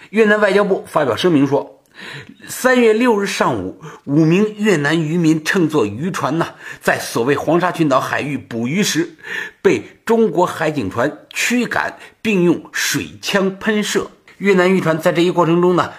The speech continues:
撞到礁石沉没。五名越南渔民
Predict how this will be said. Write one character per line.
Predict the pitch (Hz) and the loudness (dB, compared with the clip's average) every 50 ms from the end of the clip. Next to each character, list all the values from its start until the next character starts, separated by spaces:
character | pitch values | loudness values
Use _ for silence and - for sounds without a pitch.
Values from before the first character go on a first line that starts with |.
| - _ - | -20 _ 0
撞 | - 220 175 151 135 | 2 2 4 2 0
到 | 123 143 131 123 | 0 0 -2 -2
礁 | 113 - - 202 208 208 202 196 | -4 -6 -2 0 2 4 4 2
石 | 185 - - 143 147 143 - | 2 0 -2 -4 -4 -6 -6
沉 | - - - | -6 -6 -4
没。 | 101 107 123 - - - _ _ - - - - - - - - - | -2 -2 -2 -2 -4 -8 _ _ -20 -16 -14 -14 -12 -14 -14 -10 -4
五 | - 143 170 180 | 0 2 4 4
名 | 175 180 196 220 220 | 4 4 4 2 2
越 | 208 202 | 2 2
南 | 190 185 185 185 | 2 2 2 2
渔 | 185 | 0
民 | 185 175 165 175 180 | 0 0 0 -2 -2